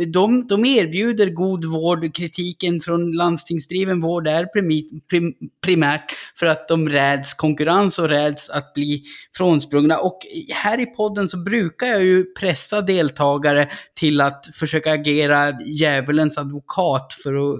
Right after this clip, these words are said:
kasta ljus på argumenten ur fler vinklar. Så jag tänkte börja med att sätta dig i den otrevliga positionen, Gabriel, lite utifrån det vi nu precis har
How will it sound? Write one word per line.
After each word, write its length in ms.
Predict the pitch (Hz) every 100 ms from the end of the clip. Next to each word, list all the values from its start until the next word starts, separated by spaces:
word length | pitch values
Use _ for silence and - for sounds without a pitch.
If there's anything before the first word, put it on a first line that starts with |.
| -
kasta 360 | 147 135 -
ljus 480 | 135 139 156 - -
på 200 | 139 131 - - -
argumenten 760 | 139 139 139 139 151 143 139
ur 100 | 135
fler 320 | 127 156 156 139
vinklar. 600 | 139 135 120 - 170 139 -
Så 200 | - 165 - -
jag 160 | - 165
tänkte 480 | 202 196 185 202 202 -
börja 480 | 170 220 190 214 247
med 160 | 220
att 120 | 196
sätta 480 | - 196 170 _ 180
dig 460 | 165 196 208 185 165
i 40 |
den 300 | 151 147 147
otrevliga 840 | 147 156 139 - 151 143 135 139 135
positionen, 800 | 143 135 127 - 147 151 139 127
Gabriel, 400 | 135 127 135 135
lite 340 | 151 143 160
utifrån 640 | 160 156 151 - 165 165
det 100 | 139
vi 120 | 123 131
nu 180 | 131
precis 420 | 127 135 139 131
har 100 | 131